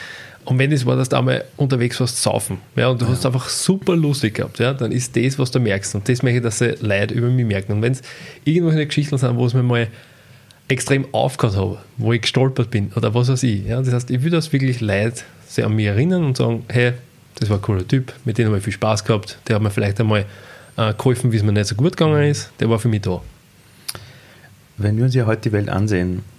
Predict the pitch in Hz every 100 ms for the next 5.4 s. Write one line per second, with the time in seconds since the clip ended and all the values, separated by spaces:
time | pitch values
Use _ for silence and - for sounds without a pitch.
0 | - - 95 98 104 104 101 98 98 101
1 | - - - - 110 95 95 - 101 95
2 | 101 113 101 101 - 92 120 139 135 110
3 | 104 104 107 107 110 85 98 120 107 104
4 | 104 98 107 101 98 87 101 104 90 101
5 | - 90 92 98